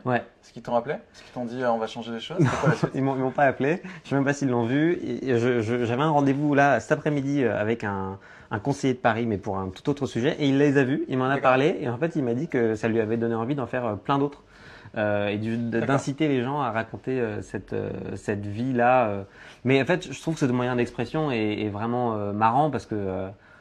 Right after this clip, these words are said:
Speaker 1: c'est, c'est, c'est, t'es sur le mom-, t'es sur le moment, quoi. Donc tu le vis, euh, c'est incontestable que ça t'est arrivé. Euh, et voilà, c'est très spontané, c'est un coup de gueule.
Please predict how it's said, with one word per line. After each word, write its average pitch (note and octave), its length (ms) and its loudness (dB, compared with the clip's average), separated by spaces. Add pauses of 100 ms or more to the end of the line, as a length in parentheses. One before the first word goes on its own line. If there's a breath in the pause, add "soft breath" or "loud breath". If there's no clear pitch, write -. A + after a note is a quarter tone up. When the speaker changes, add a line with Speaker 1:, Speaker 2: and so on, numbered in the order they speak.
(140)
Speaker 1:
c'est, - 160 -6
c'est, G#2 300 -2
c'est, - 800 -18
t'es D#3 100 2
sur D#3 160 4
le C#3 80 4
mom-, C3+ 260 4
t'es C#3+ 140 -2
sur D3 140 0
le C#3 80 4
moment, D#3 240 4
quoi. A#2+ 120 2
Donc A#2 160 2
tu B2+ 120 -4
le A#2 80 0
vis, D3 260 0 (340 loud breath)
euh, A2 80 2
c'est C3 120 0
incontestable D3+ 640 2
que B2+ 120 -6
ça A#2+ 120 -2
t'est A#2 140 -2
arrivé. A#2 520 0 (320 loud breath)
Euh, A2 540 4 (100)
et G2 340 -14 (100)
voilà, C#3 220 6
c'est C#3 140 -2
très - 180 -2
spontané, C3 520 -2
c'est - 140 -6
un A#2 80 0
coup C3 140 -6
de B2 80 -6
gueule. C3+ 340 2